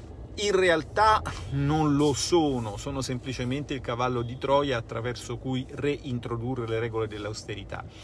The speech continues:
Ma siccome lo sembrano, devono sembrarlo, perché così i governi del nord fanno la figura di essere generosi,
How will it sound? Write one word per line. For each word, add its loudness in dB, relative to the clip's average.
Ma 2
siccome 0
lo 6
sembrano, 0
devono 2
sembrarlo, 2
perché -6
così -4
i -10
governi -2
del -6
nord 0
fanno -2
la -2
figura -2
di -4
essere -4
generosi, -4